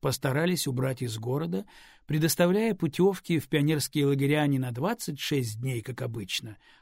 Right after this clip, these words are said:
а на целых сорок. Неподалёку от здания суда,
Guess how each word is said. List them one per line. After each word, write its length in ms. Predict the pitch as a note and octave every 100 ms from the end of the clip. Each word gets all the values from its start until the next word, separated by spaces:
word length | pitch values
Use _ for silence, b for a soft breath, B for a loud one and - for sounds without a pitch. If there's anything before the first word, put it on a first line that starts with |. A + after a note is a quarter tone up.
| b
а 140 | E3+
на 140 | F#3 D3
целых 480 | - B2 C3 A#2+ -
сорок. 480 | - G2+ G2 - - _ _ _ _ _ _ -
Неподалёку 500 | C3 C#3+ G3+ A#3 G#3+
от 100 | F#3+
здания 440 | C#3 E3 F3 D#3
суда, 480 | C3+ - A#2 A#2+ C3